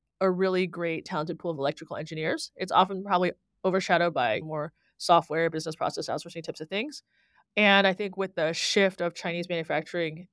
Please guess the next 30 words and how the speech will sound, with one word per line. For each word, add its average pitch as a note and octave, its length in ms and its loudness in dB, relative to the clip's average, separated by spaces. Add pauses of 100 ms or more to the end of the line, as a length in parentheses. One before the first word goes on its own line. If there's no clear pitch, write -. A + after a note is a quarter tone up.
to E3 80 -6
second F3 280 -4
source D#3+ 220 -4
in D#3+ 60 -6
Vietnam, D#3 460 -2 (460)
you're F3 140 0
gonna F#3 180 0
see F3+ 340 0
more E3 300 0
of F#3 80 0
that. A#3+ 260 6
And F3 100 -6
so F3 100 -2
that D#3 140 0
kinda F3+ 140 -6
cuts - 280 -2
down F3 180 -2
on D#3+ 100 -4
the D#3 60 -6
cycles. B3 540 2 (380)
Um, E3 240 0
so F3+ 140 -6
they're F#3 260 -2
gonna G3 140 2
be F#3+ 100 4
on F3+ 80 4
the F3+ 60 0
cutting F#3 260 4
edge F#3 360 4 (140)
and D#3+ 280 -4